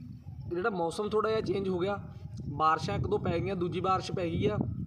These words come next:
ਕਈ ਥਾਵਾਂ 'ਤੇ ਨਹੀਂ ਵੀ ਪਈ ਤੇ ਮੌਨਸੂਨ ਹੁਣ ਉੱਤੇ ਹੀ ਆ ਤੇ ਬਾਰਿਸ਼ ਆ ਜੂਗੀ।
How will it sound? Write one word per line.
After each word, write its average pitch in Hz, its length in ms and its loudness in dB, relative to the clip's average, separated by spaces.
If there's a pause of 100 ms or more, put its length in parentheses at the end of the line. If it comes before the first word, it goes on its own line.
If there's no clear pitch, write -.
(400)
ਕਈ 214 140 2
ਥਾਵਾਂ 226 180 0
'ਤੇ 233 120 4
ਨਹੀਂ 214 220 2
ਵੀ 254 100 0
ਪਈ 220 260 2
ਤੇ 208 380 6
ਮੌਨਸੂਨ 185 580 0 (440)
ਹੁਣ 190 160 -2
ਉੱਤੇ 202 260 -2
ਹੀ 208 120 2
ਆ 190 160 4
ਤੇ 202 140 0
ਬਾਰਿਸ਼ 170 380 0
ਆ 156 80 0
ਜੂਗੀ। 123 260 -6